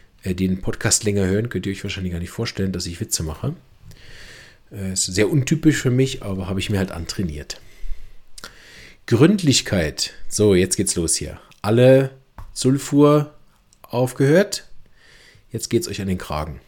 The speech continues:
Ziel der Befragung ist das vollständige Symptom.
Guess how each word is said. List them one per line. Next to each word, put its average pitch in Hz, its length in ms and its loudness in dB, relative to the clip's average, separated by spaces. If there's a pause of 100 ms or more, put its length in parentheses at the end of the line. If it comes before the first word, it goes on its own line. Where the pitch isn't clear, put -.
(840)
Ziel 160 280 2
der 165 100 8
Befragung 131 600 4
ist - 500 0
das 113 240 4
vollständige 139 840 6
Symptom. 107 720 4